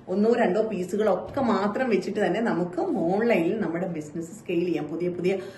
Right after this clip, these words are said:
എന്താ പറയാ, പുതിയ പുതിയ പ്രൊഡക്റ്റുകൾ ആഡ് ചെയ്ത് സ്റ്റോക്ക് മാനേജ് ചെയ്ത് സീറോയും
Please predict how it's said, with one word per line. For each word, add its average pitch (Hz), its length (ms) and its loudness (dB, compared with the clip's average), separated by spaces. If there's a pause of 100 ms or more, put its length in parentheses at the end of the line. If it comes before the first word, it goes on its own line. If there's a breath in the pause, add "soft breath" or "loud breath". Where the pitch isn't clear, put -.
(140)
എന്താ 196 220 2
പറയാ, 165 380 4 (220 loud breath)
പുതിയ 220 160 4
പുതിയ 202 360 4 (360)
പ്രൊഡക്റ്റുകൾ 190 520 2
ആഡ് 175 320 2
ചെയ്ത് 175 340 2
സ്റ്റോക്ക് 180 400 2
മാനേജ് 170 500 2
ചെയ്ത് 151 240 -2
സീറോയും 165 640 -2